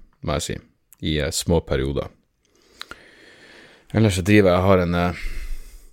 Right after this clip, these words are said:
kanskje en måneds tid siden, kanskje mer enn det, så, eh, satt jeg ut for, ut, ut med Jernbanetorget og ventet på, eh, fruen og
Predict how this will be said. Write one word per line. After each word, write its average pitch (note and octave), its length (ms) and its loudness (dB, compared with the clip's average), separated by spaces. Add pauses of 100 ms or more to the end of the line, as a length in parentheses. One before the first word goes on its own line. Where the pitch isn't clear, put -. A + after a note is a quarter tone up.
(1600)
kanskje G#2 240 -2
en G2+ 80 6
måneds G2+ 300 4 (340)
tid - 320 -4
siden, - 240 0
kanskje F#2 240 0
mer A2+ 160 2
enn E2+ 80 2
det, G#2+ 240 6
så, E2+ 320 2
eh, D#2+ 480 -2 (240)
satt - 320 -2
jeg D2+ 160 4
ut - 160 -14
for, C2+ 480 -2 (880)
ut, - 320 -12
ut F#2+ 320 -4
med G2 140 6
Jernbanetorget F#2+ 760 2 (480)
og E2+ 80 -4
ventet E2 400 0
på, G#1+ 240 -4
eh, C#2+ 160 -8 (640)
fruen E2+ 320 2
og - 0 -